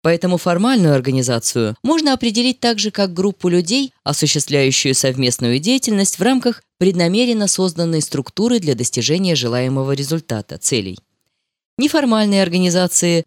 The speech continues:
также представляют группы людей. Они возникают в результате межличностных отношений спонтанно, когда люди в таких группах вступают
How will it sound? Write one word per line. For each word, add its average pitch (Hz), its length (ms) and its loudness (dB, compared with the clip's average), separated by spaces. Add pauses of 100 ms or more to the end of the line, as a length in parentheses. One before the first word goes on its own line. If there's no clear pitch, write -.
также 277 340 0
представляют 185 840 0
группы 143 400 0
людей. 117 460 -2 (300)
Они 294 200 2
возникают 175 520 -2
в - 20 -8
результате 139 540 -2
межличностных 127 720 -2
отношений 160 500 0
спонтанно, 165 760 0 (200)
когда 143 240 -2
люди 208 220 0
в - 80 -4
таких 135 260 -2
группах 190 320 0
вступают 226 520 0